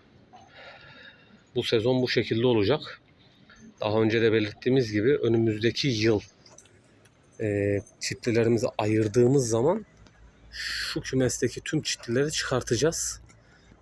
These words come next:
Tüm çitliler konar altının olacak arkadaşlar. Yani konar altını açtığımız zaman çitliler dışarıda olacak.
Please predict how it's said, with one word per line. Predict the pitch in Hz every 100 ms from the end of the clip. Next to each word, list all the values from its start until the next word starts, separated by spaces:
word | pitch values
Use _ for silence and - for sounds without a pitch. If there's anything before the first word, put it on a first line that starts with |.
| -
Tüm | - 175
çitliler | - 131 - 143 160
konar | 143 139 127
altının | 131 - 135
olacak | 113 90 87
arkadaşlar. | 98 - 104 95 - 131
Yani | 120 113
konar | 127 123 117
altını | 117 - 123
açtığımız | 120 - 131 123 104
zaman | 117 123
çitliler | - - 120 113
dışarıda | 110 - 123 123
olacak. | 110 95